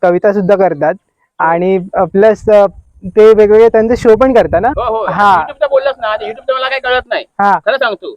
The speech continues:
Speaker 2: म्हणजे मोबाईल घेतला ना,
Speaker 1: हा.
Speaker 2: तर आणि आता तर मला एवढा त्रास होतोय, "अरे हे कसे काय लोक एडिट बिडिट करतात, चला एवढा वेळ जातात," म्हणजे खुल्या, खुल्याचे बाजार आहेत.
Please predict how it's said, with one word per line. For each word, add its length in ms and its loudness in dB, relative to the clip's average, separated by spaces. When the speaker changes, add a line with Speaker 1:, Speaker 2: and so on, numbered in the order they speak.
Speaker 2:
म्हणजे 340 -8
मोबाईल 360 -2
घेतला 240 -6
ना, 140 -4
Speaker 1:
हा. 360 -2
Speaker 2:
तर 80 -6
आणि 140 -2
आता 240 -4
तर 100 -2
मला 300 -2
एवढा 160 2
त्रास 180 -4
होतोय, 180 -2
"अरे 160 0
हे 100 -6
कसे 240 -8
काय 120 -2
लोक 180 -2
एडिट 320 -6
बिडिट 220 -8
करतात, 320 -4
चला 180 -10
एवढा 220 -4
वेळ 140 -6
जातात," 320 -4
म्हणजे 500 -6
खुल्या, 180 -2
खुल्याचे 280 -2
बाजार 260 -2
आहेत. 200 -6